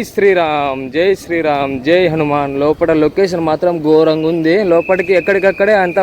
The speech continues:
వర్క్‌లు అయితే జరుగుతూ ఉన్నాయి. ఇంకా స్టిల్ వర్క్ నడుస్తూనే ఉంది. ఇంకా నాకైతే గూస్ బంప్ వస్తుంది, ఎందుకంటే, ఆహా, తట్టుకోలేకపోతున్నా,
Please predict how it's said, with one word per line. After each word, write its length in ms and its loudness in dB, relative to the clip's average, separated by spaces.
వర్క్‌లు 280 0
అయితే 200 -2
జరుగుతూ 300 2
ఉన్నాయి. 280 0
ఇంకా 200 0
స్టిల్ 340 2
వర్క్ 260 2
నడుస్తూనే 440 0
ఉంది. 200 0
ఇంకా 180 0
నాకైతే 400 0
గూస్ 300 2
బంప్ 220 2
వస్తుంది, 460 0
ఎందుకంటే, 500 0
ఆహా, 180 -6
తట్టుకోలేకపోతున్నా, 880 0